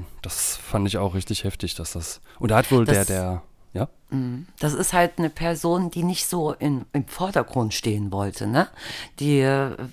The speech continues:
Speaker 2: hat eben gerne so ein bisschen, die war ein bisschen, hat schüchtern gewirkt, möcht-, wollte ein bisschen im Hintergrund bleiben und das hat die auch unwahrscheinlich sympathisch gemacht.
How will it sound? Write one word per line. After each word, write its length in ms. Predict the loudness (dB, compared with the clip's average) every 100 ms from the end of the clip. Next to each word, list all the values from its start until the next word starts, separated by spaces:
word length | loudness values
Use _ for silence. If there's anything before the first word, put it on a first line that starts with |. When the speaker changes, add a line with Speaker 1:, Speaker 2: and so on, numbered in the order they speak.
| -14
Speaker 2:
hat 320 | -2 0 0 -4
eben 180 | -2
gerne 380 | 2 2 2 0
so 120 | 0
ein 100 | -2
bisschen, 460 | 0 -6 -2 -2 0
die 120 | 0
war 120 | 0 0
ein 60 |
bisschen, 340 | -2 0 0 0
hat 220 | -4 -4
schüchtern 540 | -2 -2 -2 0 2 0
gewirkt, 640 | -2 0 2 2 -2 -6
möcht-, 440 | -2 0 -2 -4
wollte 260 | 0 0 0
ein 100 | -2
bisschen 320 | -2 -4 -2
im 100 | 0
Hintergrund 640 | 0 0 0 -2 0 0 0
bleiben 360 | 2 2 0 -4 -12 -10
und 80 | -6
das 160 | -4 -4
hat 120 | 0
die 60 | 0
auch 140 | 0
unwahrscheinlich 580 | 0 2 2 -2 -2 0
sympathisch 560 | 0 0 2 0 -2 -4
gemacht. 360 | -2 -2 -4